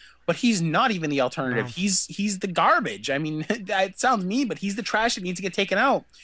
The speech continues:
Speaker 1: You're gonna have, I think, a Romney Santorum battle with Ron Paul as a third alternative, or Ron Paul holding up the libertarian wing of the party.
Speaker 2: Mm-hmm.
Speaker 1: But it's really a Romney Santorum, uh, a show. And I think that
Speaker 2: After
Speaker 1: I would have
Speaker 2: Trifecta Tuesday, it is.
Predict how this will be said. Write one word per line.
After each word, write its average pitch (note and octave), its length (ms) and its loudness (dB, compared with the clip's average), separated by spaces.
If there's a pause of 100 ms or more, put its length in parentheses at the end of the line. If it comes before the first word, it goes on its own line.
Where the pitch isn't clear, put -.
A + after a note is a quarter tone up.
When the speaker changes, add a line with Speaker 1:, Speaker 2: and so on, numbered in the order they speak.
(340)
Speaker 1:
You're E3+ 100 4
gonna G#3+ 180 2
have, A3 460 0
I F3+ 100 2
think, A#3 300 -4
a F3+ 100 -2
Romney F#3 320 2
Santorum G3 560 0
battle F3+ 360 4
with E3+ 160 -4
Ron E3+ 260 4
Paul G3 320 4
as E3 160 2
a D3+ 160 -8
third B3+ 320 4
alternative, D3+ 680 0
or D3 80 0
Ron E3 240 2
Paul F#3 180 4
holding F#3 300 0
up F3+ 80 -2
the F3+ 80 -2
libertarian F3+ 640 2
wing E3+ 160 2
of D3+ 60 2
the B2+ 60 2
party. G3 400 2
Speaker 2:
Mm-hmm. D3+ 340 -8 (140)
Speaker 1:
But F#3+ 100 4
it's A#3+ 140 0
really B3+ 300 4
a F3+ 60 4
Romney G3+ 320 4
Santorum, F#3 720 2
uh, E3+ 480 4
a D#3+ 100 2
show. C#3+ 460 2 (580)
And F#3+ 320 0 (140)
I G3 160 2
think A#3+ 260 -4
that E3 240 -4 (460)
Speaker 2:
After D#3 180 2
Speaker 1:
I G3 100 2
would A#3+ 120 0
have F#3 180 6
Speaker 2:
Trifecta F#3+ 320 2
Tuesday, F#3 540 0
it C#3+ 100 -2
is. E3+ 220 -2